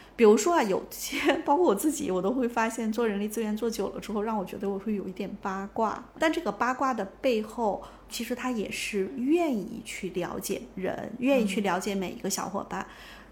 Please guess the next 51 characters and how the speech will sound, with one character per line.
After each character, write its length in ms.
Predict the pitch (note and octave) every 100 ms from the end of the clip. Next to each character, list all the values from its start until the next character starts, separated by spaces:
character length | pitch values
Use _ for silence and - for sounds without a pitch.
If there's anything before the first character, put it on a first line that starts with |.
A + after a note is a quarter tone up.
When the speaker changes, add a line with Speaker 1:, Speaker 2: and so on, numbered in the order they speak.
| -
Speaker 1:
那 120 | F4
这 160 | F4
个 100 | G#4+
里 120 | C#4+ G3+
头 160 | F#3+
就 320 | F#3 F#4 E4+
又 260 | E4+ A4+ G#4
会 220 | C4+ G#3+
说 240 | G3+ - G3+
到 160 | G3
了 80 | F#3+
一 100 | G#3
点， 240 | G3 F3+
就 140 | G3+ G#3
是 80 | G#3
人 140 | F#3+
力 100 | A#3
资 140 | B3+ C#4
源 140 | B3+
部 100 | C4
的 80 | A#3
小 180 | G#3 F#3+
伙 80 |
伴， 200 | G#3+ G3 F#3+ - -
有 180 | A3 F#3
的 120 | G3
时 80 | -
候 160 | C4+
也 100 | B3
会 160 | E3+ A3
让 140 | A3+
大 100 | A3+
家 80 | A3
觉 140 | A3+ F#3+
得 80 |
不 280 | G3+ B3 G#3
舒 220 | F#3+ - -
服， 220 | - - - - -
因 160 | A3
为 80 | G#3+
他 100 | G#3+
一 100 | G#3
直 140 | G3 -
都 140 | F#3
在 160 | F#3 G3
八 200 | F#3+ F3+
卦 220 | F#3 E3+
收 220 | - F#3+
集 120 | F#3+
信 300 | F#3+ - G#3+
息， 320 | G#3+ - F3+